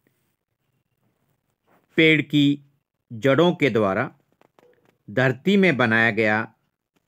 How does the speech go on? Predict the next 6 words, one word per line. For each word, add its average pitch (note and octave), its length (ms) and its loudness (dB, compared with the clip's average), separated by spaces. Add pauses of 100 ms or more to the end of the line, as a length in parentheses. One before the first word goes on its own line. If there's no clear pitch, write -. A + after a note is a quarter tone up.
(140)
एक C3 260 -4 (140)
गुफानुमा D#3 800 0 (440)
गड्ढा। A2 500 -4 (1900)
Strength A3 500 0 (120)
of C#3+ 180 0
the C3+ 100 2